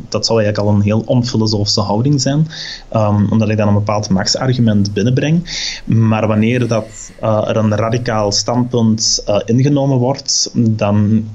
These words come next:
eh, is het ofwel aan de andere deelnemers of aan de gespreksleider om natuurlijk wel te vragen naar de redenen en de argumenten waarom dat standpunt ingenomen wordt. En dan begint eigenlijk, eh, de filosofische zoektocht of dat die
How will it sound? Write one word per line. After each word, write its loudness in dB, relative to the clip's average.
eh, 0
is -4
het -6
ofwel -2
aan 2
de 0
andere 2
deelnemers 2
of 0
aan 2
de 0
gespreksleider -2
om -2
natuurlijk 0
wel 0
te -2
vragen 0
naar -2
de 0
redenen 0
en 0
de -2
argumenten 2
waarom 2
dat 0
standpunt -2
ingenomen 0
wordt. -2
En 2
dan 0
begint 0
eigenlijk, -2
eh, 0
de -4
filosofische -2
zoektocht -2
of -2
dat -2
die 2